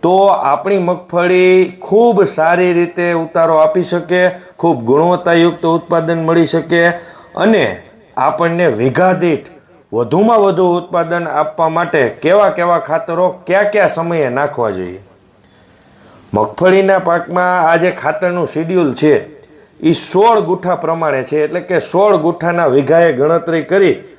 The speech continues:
અને આ શિડ્યુલ આપની સામે મૂકવામાં આવે છે. જો સૌથી પહેલાં વાત કરીએ તો વાવેતરના બે ત્રણ અઠવાડિયા પહેલાં દેશી ખાતર, એટલે કે,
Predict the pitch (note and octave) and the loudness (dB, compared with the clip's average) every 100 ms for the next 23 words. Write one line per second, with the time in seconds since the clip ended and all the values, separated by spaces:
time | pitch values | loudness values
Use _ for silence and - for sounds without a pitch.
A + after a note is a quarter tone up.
0 | - - E3 F3+ E3 C3 D#3+ D#3 D#3 D#3 | -10 -2 0 2 0 0 -2 0 -2 2
1 | E3+ D#3 D3+ D#3 C#3 D3 D#3 C3+ C#3 D3+ | 2 2 0 -2 0 0 0 0 0 0
2 | D#3+ G3 G#3+ F3 G#2 E2+ - - _ _ | 0 2 2 2 -2 -12 -20 -20 _ _
3 | _ _ _ - F#3 F3 E3+ G3+ G#3 G3+ | _ _ _ -4 -2 2 0 2 2 4
4 | G3+ F#3+ F3+ F#3 - F#3+ F#3 F#3+ G3 F3+ | 4 4 2 0 -4 0 2 0 0 2
5 | C3 C3+ F#3 F#3 F#3 F#3 F#3 F#3 F3 D3+ | 2 2 2 0 -2 0 0 0 2 0
6 | E3 F3+ F3+ E3+ E3 E3+ E3+ E3+ E3+ E3+ | 0 -2 0 -2 -2 0 0 0 0 0
7 | D#3+ C3 E3 F3+ E3 - D#3+ D#3 D3+ B2 | 0 2 0 0 -2 0 -2 0 0 0
8 | B2+ D3 D3+ D#3 | -2 -2 -2 0